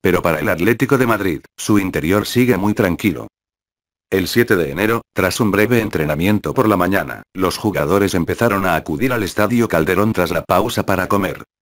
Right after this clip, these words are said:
El partido se jugaba a las siete de la tarde y los jugadores debían acudir al estadio con unas dos horas de antelación. Después de salir del hotel, en el autobús a Calderón,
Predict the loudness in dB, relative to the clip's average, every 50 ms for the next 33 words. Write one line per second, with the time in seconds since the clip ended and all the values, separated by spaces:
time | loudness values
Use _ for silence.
0 | _ _ _ _ _ _ _ _ _ _ _ _ _ 0 0 2 2 0 -2 0
1 | 2 2 2 2 2 2 0 -2 -2 -2 -2 0 0 0 0 0 0 -2 -2 -6
2 | -4 -2 0 2 2 4 4 4 4 4 2 2 2 2 2 2 2 2 2 0
3 | -2 -2 -2 -2 -2 0 0 2 2 2 2 0 0 -2 -2 0 0 2 2 0
4 | 0 -2 -4 -4 -2 -2 -2 -2 -2 -4 -2 -2 -2 0 2 2 0 2 2 2
5 | 2 2 2 0 0 -2 -2 0 0 0 2 2 0 0 0 -2 -2 -2 -2 -2
6 | -2 -2 -2 -2 -2 -2 -2 -2 -2 -2 -2 -6 -12 -18 _ _ _ _ _ _
7 | _ _ _ _ _ _ _ _ _ -2 -2 -2 -2 0 2 2 2 2 2 0
8 | -2 0 0 0 2 2 2 2 2 0 0 0 -2 -2 0 0 2 0 -2 -2
9 | 0 0 0 2 0 0 -2 0 0 0 0 2 0 0 0 0 0 2 2 2
10 | 2 2 2 2 0 0 -2